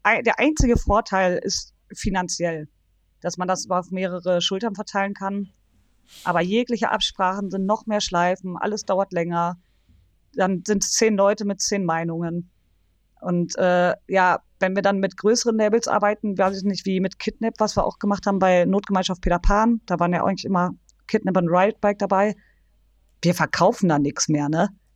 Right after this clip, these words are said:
Wer geht denn auf so einen, also bei uns im alten Shop, da gab's so fünfzehn Platten von Rilrek, ne? Wer kauft denn bei uns ein?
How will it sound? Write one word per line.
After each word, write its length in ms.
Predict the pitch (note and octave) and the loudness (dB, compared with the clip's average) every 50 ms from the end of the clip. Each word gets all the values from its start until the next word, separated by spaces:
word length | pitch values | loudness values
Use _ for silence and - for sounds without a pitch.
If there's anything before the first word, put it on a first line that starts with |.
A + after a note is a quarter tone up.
| _ _ - | _ _ 0
Wer 100 | - D#3+ | 0 2
geht 220 | C#3 F#3+ G#3+ G#3+ G#3 | 4 2 2 4 4
denn 80 | G3+ | 4
auf 100 | F#3 G3 | 4 4
so 120 | F3+ - G3+ | 4 2 2
einen, 200 | G3 F#3+ F#3+ - | 2 2 2 2
also 220 | - G3 E3+ F3+ | 2 2 2 4
bei 80 | F#3 F3 | 4 4
uns 180 | - G3+ - | 4 4 2
im 80 | F#3 E3+ | 2 2
alten 280 | - E3+ F#3 - - | 2 2 2 2 0
Shop, 260 | G#3 - - G#3+ - - | 0 2 2 0 2 2
da 100 | G3+ F#3+ | 0 2
gab's 240 | - F#3 F#3+ - | 2 2 0 2
so 320 | - G3 F#3+ F#3 F#3 F#3+ - - - | 2 4 4 6 6 4 2 0 -2
fünfzehn 840 | - - A3+ A3 - - - - G#3 F#3+ F#3+ F#3 F#3 F3 F3+ - _ _ _ _ _ _ _ _ _ _ _ _ _ - | 0 2 2 2 2 0 2 4 4 4 4 2 2 0 -2 -6 _ _ _ _ _ _ _ _ _ _ _ _ _ 2
Platten 320 | - G3+ F#3+ - - A3 | 4 4 4 4 2 0
von 180 | G3 - F#3+ F#3 | 2 2 2 4
Rilrek, 440 | D#3 E3+ F#3+ G3 G3+ A#3 A#3 A#3 - | 4 4 4 4 6 4 4 4 4
ne? 200 | A3+ G3 G3 G#3+ | 4 4 4 4
Wer 100 | F3 F3+ | 4 2
kauft 280 | F3+ - G#3+ G#3+ - - | 2 2 0 0 0 -2
denn 60 | F3+ | 0
bei 100 | E3 F3 | 2 2
uns 140 | E3+ E3+ - | 2 2 2
ein? 320 | - - G#3 D#3+ C#3+ D3+ | 2 4 4 4 2 0